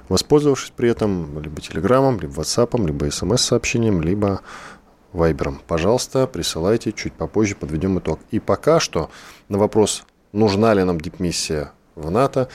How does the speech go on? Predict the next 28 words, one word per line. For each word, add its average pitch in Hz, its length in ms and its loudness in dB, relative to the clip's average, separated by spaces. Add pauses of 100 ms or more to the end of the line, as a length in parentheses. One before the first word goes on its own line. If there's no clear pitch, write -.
(200)
большинство 90 540 0
отвечает 87 500 -2 (180)
"нет", 76 340 -4 (120)
а 82 100 0
именно 95 240 0
шестьдесят 80 500 -2
семь 82 160 -4
процентов, 73 540 -6
Георгий 71 280 -4
Георгиевич. - 340 -8 (340)
"Нет, 107 300 0
не 101 80 2
нужна". 76 480 -2 (260)
Но 165 140 6
посмотрим, 170 500 2
может 104 240 0
быть, 87 160 -4
сейчас - 420 0
как-то 101 340 0
вот 87 140 0
это 90 140 -2
"да", 101 300 2 (280)
оно 92 400 0 (440)
догонит 104 500 2
и 95 40 -14
даже, 95 200 0
возможно, 92 420 0
перегонит 92 720 0